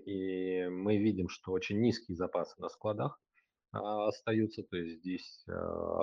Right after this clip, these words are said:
в, в розничном секторе есть потенциал дальнейшего роста цен. А, мы видим, что сохраняется дефицит ряда товаров, мы видим р-, дефицит, э, на рынке труда. Вот это, наверно, сейчас самый главный, наверно, важный фактор, который может сделать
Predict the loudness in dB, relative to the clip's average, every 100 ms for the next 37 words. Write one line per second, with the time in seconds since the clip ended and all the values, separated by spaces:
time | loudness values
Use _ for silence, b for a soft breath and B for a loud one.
0 | 2 2 4 10 10 10 6 -2 -6 -6
1 | -6 -6 -6 -6 -2 0 4 4 2 -10
2 | -10 -14 -6 -6 -4 -4 -4 -6 -10 -10
3 | -8 -8 -8 -10 -6 -6 -6 B B B
4 | B -2 2 4 4 4 4 4 2 -2
5 | -2 -8 -4 2 2 2 -2 -6 -14 -12
6 | -10 -10 -6 -2 -2 -2 0 2 4 4
7 | 0 -4 0 2 4 4 2 -2 -4 -4
8 | -6 -6 -8 _ -4 -2 -2 0 2 2
9 | 0 -8 -4 0 0 0 -4 -2 -4 -4
10 | -6 -6 -4 -2 -2 2 2 2 0 -4
11 | -6 -8 -6 2 2 2 -4 -8 -4 -4
12 | -8 -12 -12 -10 -6 -2 -2 -2 -10 -10
13 | -10